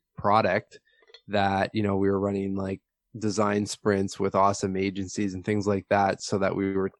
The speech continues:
really testing every single feature of the app and understanding, you know, where people were going, where they're dropping. Like, that could have been one approach, but then have no, uh, no one know about it.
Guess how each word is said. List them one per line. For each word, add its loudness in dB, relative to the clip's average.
really 0
testing -4
every -4
single -4
feature -2
of 0
the -2
app 2
and 0
understanding, -2
you -8
know, -2
where 2
people -4
were 0
going, 0
where 0
they're 0
dropping. -2
Like, -4
that 2
could 2
have 2
been 2
one 4
approach, 2
but 0
then 2
have 2
no, 4
uh, 4
no 2
one 4
know 6
about 2
it. -6